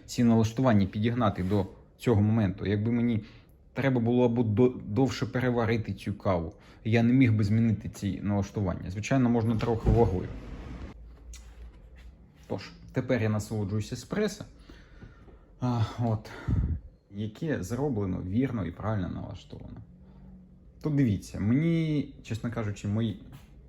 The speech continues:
по моєму опиту, ручна кавомолка не підійде для еспресо кавомашини. Це трохи не то. Це підходить до воронки, фільтра, да, це те направлення, куди мо-, куди можна взяти собі ручну кавомолочку.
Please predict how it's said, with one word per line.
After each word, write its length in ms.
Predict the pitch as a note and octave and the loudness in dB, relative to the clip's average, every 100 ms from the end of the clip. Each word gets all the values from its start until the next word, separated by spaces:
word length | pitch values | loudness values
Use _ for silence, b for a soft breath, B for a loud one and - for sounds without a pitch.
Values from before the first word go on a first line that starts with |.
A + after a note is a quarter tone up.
| - - - | -16 -14 2
по 60 | A#2+ | 4
моєму 520 | C3 B2+ A2 A2 - | 8 6 6 2 0
опиту, 500 | D#3 D3+ G#2 - E2+ - - G2+ | 0 0 -4 -6 -10 -10 -10 -6
ручна 320 | A2+ A2 B2 | -6 -4 -4
кавомолка 500 | A2 A#2 B2+ A#2+ A2+ | -2 -2 2 0 2
не 160 | A#2+ B2 | 2 2
підійде 500 | B2 G#2+ A2 A2+ G2 | 2 -2 -2 -2 -4
для 220 | F2 G2+ | -4 -4
еспресо 520 | F#2+ - - A2 G#2 | -4 -8 -8 -8 -8
кавомашини. 640 | F#2+ F#2 F2+ E2+ - - F#2+ - | -8 -6 -6 -8 -12 -14 -16 -12
Це 120 | - | -10
трохи 360 | - G#2+ - | -4 -4 -2
не 160 | G#2+ A2 | 0 0
то. 280 | - E2 - B B B B | -2 -8 -8 B B B B
Це 220 | - C#3+ | 0 2
підходить 600 | C#3+ - - C#3 G#2+ G#2+ | 2 -2 -2 -2 0 -2
до 240 | G2+ G2+ F2+ - - - - - - | -2 -4 -4 -12 -20 -20 -20 -20 -16
воронки, 640 | A#2+ E3+ G#3 F#3 C#3+ D3 B2 | -6 -2 2 0 0 -6 -10
фільтра, 580 | - F3+ A#2+ C3 C3 | -6 -4 -4 -2 0
да, 300 | G2+ G#2 G#2 | 0 2 2
це 380 | F2+ - B2+ G2+ - - - - | 0 0 0 0 -6 -20 -20 2
те 120 | C#3 | 4
направлення, 540 | A2+ - D3+ A2+ G#2 | 4 2 2 4 2
куди 400 | G2+ G#2 A2+ A#2+ | 0 -2 0 2
мо-, 220 | G#2+ G#2+ G#2 | 4 2 0
куди 260 | - B2 | 0 4
можна 260 | B2 G2 G#2+ | 6 4 2
взяти 300 | G2+ G#2 F#2+ | 0 0 -2
собі 300 | - F#2+ F#2+ | -4 -2 -2
ручну 300 | G2+ - G2+ | -2 -2 -2
кавомолочку. 600 | G2+ G#2 G2 F2 - | 0 2 2 0 -6